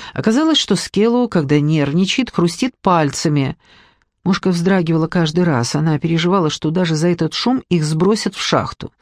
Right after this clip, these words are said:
Наконец стенка свечи протаяла, воск разлился по столу, и пещера оживилась. Перья скрипели по бумаге,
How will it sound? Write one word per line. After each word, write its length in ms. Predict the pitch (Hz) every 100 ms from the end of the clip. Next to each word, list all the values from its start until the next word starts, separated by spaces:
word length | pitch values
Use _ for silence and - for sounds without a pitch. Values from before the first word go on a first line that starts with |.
| - - - - _ -
Наконец 440 | 165 208 262 294
стенка 480 | - - 233 180 175
свечи 420 | - 175 170 175
протаяла, 840 | - 160 160 226 269 277 269 269 240 _
воск 480 | 143 196 196 - 147
разлился 600 | 160 175 185 151 - 147
по 240 | - 277
столу, 440 | 277 - 247 254 247 - - _ -
и 180 | 220 262
пещера 540 | 220 208 - 208 208
оживилась. 760 | 196 202 180 139 104 - - - _ _ _
Перья 320 | 160 180 143
скрипели 480 | - - 151 156 139
по 160 | 131 139
бумаге, 640 | 131 143 190 214 180 175